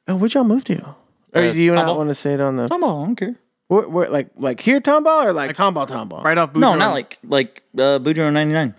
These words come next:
Speaker 2: Old Boudreaux ninety-nine. By
Speaker 1: What?
Speaker 2: Parkway Chevrolet.
Speaker 1: Uh,
Speaker 3: Boudreaux
Speaker 1: uh,
Speaker 3: and twenty-nine seventy-eight.
Speaker 1: Nor-, North Point?
Speaker 3: No, behind
Speaker 2: No.
Speaker 3: North Point.
Speaker 2: You know, like, when you hit the Valero from Northwick, uh,
Speaker 1: Yeah,
Speaker 2: North,
Speaker 1: that's the way
Speaker 2: yeah,
Speaker 1: I go to
Speaker 2: make
Speaker 1: work.
Speaker 2: a left.
Speaker 1: Yeah.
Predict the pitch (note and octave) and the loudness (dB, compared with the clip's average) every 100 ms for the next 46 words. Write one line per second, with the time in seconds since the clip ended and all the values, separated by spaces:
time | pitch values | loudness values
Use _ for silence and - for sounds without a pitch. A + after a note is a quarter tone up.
0 | - D3 C#3+ D#3 D3 C#3+ C#3+ D3+ B2 _ | -4 -2 0 -2 0 -2 -2 -2 -4 _
1 | _ - E3 - - G#3+ A3 B3 F#3+ F#3 | _ 0 0 2 -2 0 0 0 2 2
2 | F3 E3 D#3+ D#3 - _ _ D#3 D3 G3 | 2 2 0 -2 -6 _ _ 0 2 2
3 | F3+ - - C#3+ C3+ C3 G#3+ G#3+ C4+ E4+ | 2 0 0 0 0 0 0 0 0 0
4 | E4 _ _ _ - C#3+ C3+ B2+ D3+ D3+ | -6 _ _ _ -2 0 0 2 2 2
5 | B2+ A2 G2+ - _ - - F3 F#3+ F3 | 0 -4 -12 -14 _ -6 2 4 4 2
6 | F3 E3 F#3 D3 D#3 E3 F3+ - D3+ D3 | 2 2 2 0 2 4 2 0 -2 0
7 | D3 D#3 D#3+ D3+ - C#3+ C3+ B2+ C4 A#3+ | 2 0 -2 -4 0 0 0 0 2 2
8 | A#3+ B3 A#3+ A3+ A#3 - C4 A#3+ F#3 - | 2 4 4 4 2 2 2 2 0 -4
9 | - - A#3 A3 | -20 -4 -2 -2